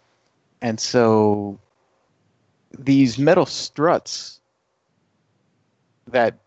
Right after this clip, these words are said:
you know, support the brake actually were coming over the top of the pedal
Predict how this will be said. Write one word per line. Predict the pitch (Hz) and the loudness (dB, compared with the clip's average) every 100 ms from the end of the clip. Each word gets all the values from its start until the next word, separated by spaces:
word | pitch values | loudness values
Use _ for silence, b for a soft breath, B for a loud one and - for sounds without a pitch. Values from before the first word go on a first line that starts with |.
| _ | _
you | 123 | -10
know, | 110 | -10
support | - 113 117 113 107 | -12 -12 -6 -6 -8
the | |
brake | 101 123 120 98 _ _ _ _ _ _ _ _ _ _ _ _ - | -2 2 2 0 _ _ _ _ _ _ _ _ _ _ _ _ -4
actually | 127 127 - 127 | -4 -4 -8 -10
were | 113 107 | -8 -8
coming | - 135 120 | -4 -4 -2
over | 113 120 107 | -4 -4 -6
the | 104 | -4
top | 120 113 | -4 -4
of | - | -6
the | |
pedal | - 131 - | -8 -8 -8